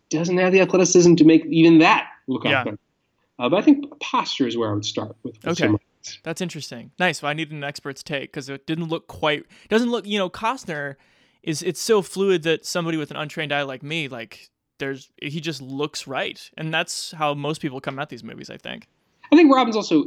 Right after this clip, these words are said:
Speaker 1: I mean, he looks unathletic. He does.
Speaker 2: Yeah,
Speaker 1: He,
Speaker 2: that's
Speaker 1: you know,
Speaker 2: true.
Speaker 1: he's, he's like Gumby. He's fla-, he, and he's a little, he's a little flabby in it, as opposed to, you know, being sinewy, which, which is very endearing and funny in itself.
Speaker 2: Sure.
Speaker 1: But I mean, the guy doesn't look like he could throw a hundred miles an hour.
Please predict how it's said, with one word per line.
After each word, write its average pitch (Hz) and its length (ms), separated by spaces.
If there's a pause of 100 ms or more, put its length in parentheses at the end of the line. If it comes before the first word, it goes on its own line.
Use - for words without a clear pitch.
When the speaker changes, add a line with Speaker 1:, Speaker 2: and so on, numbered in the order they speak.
(120)
Speaker 1:
I 170 40
mean, 160 120
he 151 160
looks 139 800
unathletic. 139 800 (180)
He - 140
does. 202 120
Speaker 2:
Yeah, - 60
Speaker 1:
He, 220 120
Speaker 2:
that's 220 180
Speaker 1:
you 320 80
know, 311 60
Speaker 2:
true. - 140
Speaker 1:
he's, - 80 (100)
he's - 160
like 233 240
Gumby. 277 400
He's - 180
fla-, - 380
he, 233 200
and 220 120
he's 214 160
a 226 60
little, 311 540 (320)
he's 240 180
a 240 40
little 302 300
flabby 156 880 (120)
in 139 120
it, 120 160
as 139 140
opposed 175 400
to, 147 420 (140)
you 147 80
know, 143 40
being 139 220
sinewy, - 760
which, 147 180
which 147 180
is 143 140
very 139 280
endearing 127 400
and 113 100
funny 131 280
in 110 60
itself. - 520
Speaker 2:
Sure. - 280
Speaker 1:
But 147 100 (420)
I 226 60
mean, 151 220
the 151 80
guy 151 140
doesn't 107 440
look 156 260
like 120 120
he - 80
could - 160
throw 113 200
a 107 40
hundred 107 220
miles 104 260
an 113 80
hour. - 200